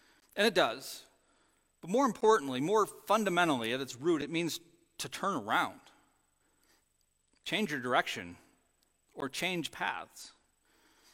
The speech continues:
So it's proper to understand repentance as one of the first steps of becoming a Christian.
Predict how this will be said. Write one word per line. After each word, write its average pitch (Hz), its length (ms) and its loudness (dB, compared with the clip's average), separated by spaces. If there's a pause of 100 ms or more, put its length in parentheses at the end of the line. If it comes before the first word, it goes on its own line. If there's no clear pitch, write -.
(320)
So 202 180 0
it's 202 100 -2
proper 247 320 4
to 196 60 2
understand 180 380 0
repentance 165 840 -2
as 160 220 0
one 160 100 0
of 151 60 2
the 135 60 0
first 165 180 0
steps - 220 0
of 127 80 -6
becoming 143 360 -2
a 123 40 -6
Christian. 147 580 -6